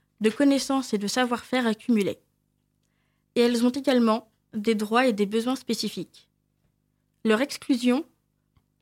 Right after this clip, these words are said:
des processus de prise de décision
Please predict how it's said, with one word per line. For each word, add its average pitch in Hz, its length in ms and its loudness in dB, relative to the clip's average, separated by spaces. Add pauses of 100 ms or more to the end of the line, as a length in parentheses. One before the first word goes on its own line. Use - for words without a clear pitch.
(1500)
des 220 120 2
processus 254 520 -2
de 220 100 2
prise 254 240 0
de 226 80 4
décision 214 580 -2